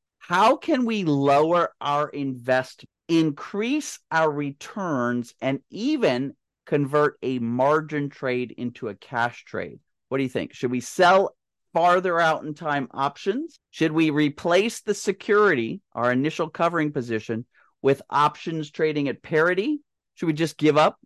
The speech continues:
start <laughs> buying some mutual funds, bonds? Bonds are all of a sudden paying, I haven't seen bonds pay in fifteen years. Or is what I'm talking about not even possible? What do you think? Now, I warn you,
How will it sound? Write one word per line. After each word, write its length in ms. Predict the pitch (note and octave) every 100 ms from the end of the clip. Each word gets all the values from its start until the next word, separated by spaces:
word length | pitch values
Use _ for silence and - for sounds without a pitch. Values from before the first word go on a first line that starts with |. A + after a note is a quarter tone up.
| _
start 320 | - - C3
<laughs> 80 | A#2+
buying 240 | - D3+
some 240 | C#3+ C#3+ A#2
mutual 380 | B2+ C3 D3+ D3
funds, 520 | D3 D3 E3+ F#3+ _ _
bonds? 720 | G#2+ A#2+ A2+ B2 D3+ F#3 _ -
Bonds 320 | G2+ A2+ C#3+
are 140 | G#2 G2+
all 140 | G#2
of 100 | G#2
a 40 |
sudden 340 | G#2 - G2 F#2
paying, 380 | A2+ G2+ G2+ G#2+ - - -
I 40 |
haven't 160 | A#2 G#2
seen 220 | - G#2+
bonds 360 | G2 G#2 A#2 A#2
pay 280 | - G#2 G2
in 120 | F#2+
fifteen 480 | - A2+ - G2+ G2+
years. 220 | A2+ G#2 - _ _ -
Or 220 | D3+ D#3
is 220 | - D#3+
what 200 | D#3+ F3+
I'm 120 | F3+ -
talking 440 | F3+ D3+ D3 C#3
about 340 | B2+ A#2 A2+
not 240 | A2+ A#2+ A2+
even 240 | G#2+ G2+
possible? 500 | G2 G#2 F#2+ - -
What 120 | G#2
do 80 | F#3+
you 80 | E3
think? 340 | - G#2 - _ _ _ -
Now, 140 | A#2+
I 140 | A#2+
warn 520 | B2 C3 F3 D#4 D4+ F#3
you, 400 | G#2 E2+ C#3